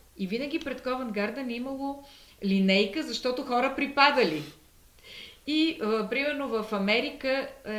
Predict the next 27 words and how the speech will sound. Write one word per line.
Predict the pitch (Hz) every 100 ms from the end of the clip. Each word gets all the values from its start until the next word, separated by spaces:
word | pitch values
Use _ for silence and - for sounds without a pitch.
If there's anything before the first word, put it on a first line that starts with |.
| 214
е | 202
имало | 226 220 247 240 -
пудра | 240 247 226 233 240 233
Люба, | 208 202 196 151 143 143 - - - - - -
а, | 208 202 202 196 196 - - -
парфюм | 247 220 - 247 247 226
Велич, | 196 202 180 151 - - - -
а, | 175 165 170 - - -
а, | 226 226 - - - -
червило | 269 220 262 262
Саломе. | 226 262 247 233 220 214 180 - - -
Тя | 220 262
е |
била | 269 285
на | 302
корицата | 269 294 - 311
на | 277
Time, | 277 269 269 262 208 - -
като | - -
е | 220
било | 196 214
една | 262 254 254
карикатура | 269 233 196 - 233 269
на | 233 214
корицата | 185 180 - 196
на | 170
списание | - - 175 175 170 156